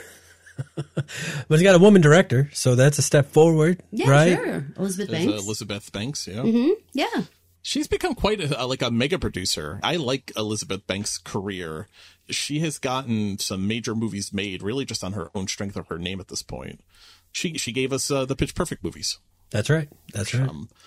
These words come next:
Speaker 3: I'm a fan of, and sound like does not overlap with Cocaine Bear at all.
Speaker 2: <laughs>
Speaker 3: It's, uh, Cocaine Bear is not in the Pitch Perfect averse.
Speaker 2: Although it could be at, like, the park down the road.
Speaker 1: Yeah, I
Speaker 2: Who
Speaker 1: mean, it
Speaker 2: knows? It
Speaker 1: definitely,
Speaker 2: could.
Speaker 3: It's
Speaker 1: yeah.
Speaker 3: John Michael
Speaker 2: I don't know.
Speaker 3: Higgins in Cocaine Bear, 'cause
Speaker 2: You
Speaker 3: that would
Speaker 2: know.
Speaker 3: seal it. If,
Speaker 1: But
Speaker 3: oh, damn it.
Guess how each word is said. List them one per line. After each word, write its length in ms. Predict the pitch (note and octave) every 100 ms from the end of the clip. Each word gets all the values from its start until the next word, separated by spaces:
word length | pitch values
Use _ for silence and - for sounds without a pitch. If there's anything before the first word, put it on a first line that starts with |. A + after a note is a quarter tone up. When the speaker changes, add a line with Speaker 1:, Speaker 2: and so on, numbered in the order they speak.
| _
Speaker 3:
I'm 140 | F#2+ G2
a 20 |
fan 220 | B2 B2+
of, 120 | G2
and 200 | G2+ G#2
sound 260 | - A2 A2
like 220 | G#2 _
does 180 | G#2+ -
not 220 | A2 A#2
overlap 420 | G2+ G2+ F2+ F2
with 140 | - -
Cocaine 320 | G#2 A#2+ A#2+
Bear 260 | F#2+ F2+ -
at 120 | G#2
all. 320 | G#2 - - _
Speaker 2:
<laughs> 0 | A3+ D4 C4 B3+ B3+ A3+ - G3+
Speaker 3:
It's, 420 | - - A2+ - - - -
uh, 220 | D#3+ D#3+ D3
Cocaine 480 | F#3+ F3 F3 D#3 C#3
Bear 280 | B2 A2+
is 160 | A2 G#2+
not 340 | B2 A#2 A#2+
in 140 | A#2 G#2
the 140 | G#2
Pitch 300 | - A#2 - - -
Perfect 340 | - A2+ G#2+ A2
averse. 560 | F#2+ D#2 - - - _ - - -
Speaker 2:
Although 220 | A3 C#4+
it 80 | F4+
could 160 | D4 B3+
be 100 | E4+
at, 80 | A#3
like, 120 | F3+
the 80 | -
park 280 | - E3 E3
down 160 | D#3
the 120 | D3 D3
road. 100 | E3+
Speaker 1:
Yeah, 60 |
I 160 | A3 A#3
Speaker 2:
Who 80 | E3+
Speaker 1:
mean, 180 | F#3 F3
it 120 | E3+
Speaker 2:
knows? 200 | F3 D#3+
It 40 | F3
Speaker 1:
definitely, 360 | F#3 F3 D3+
Speaker 2:
could. 80 | C#3+
Speaker 3:
It's 80 | C3
Speaker 1:
yeah. 60 | C#3
Speaker 3:
John 180 | F#3
Michael 180 | F#3 F#3
Speaker 2:
I 40 | D3+
don't 60 |
know. 0 |
Speaker 3:
Higgins 340 | G#3 D3 B2+ A#2
in 120 | A#2
Cocaine 340 | B2 A2 G#2
Bear, 180 | G2 F2+
'cause 160 | - G2+
Speaker 2:
You 60 | A#2+
Speaker 3:
that 80 |
would 100 | F#3 F#3+
Speaker 2:
know. 40 |
Speaker 3:
seal 320 | F#3+ A2 F2+
it. 160 | F2 D#2+
If, 120 | D#2
Speaker 1:
But 180 | - -
Speaker 3:
oh, 100 | -
damn 200 | - -
it. 220 | - -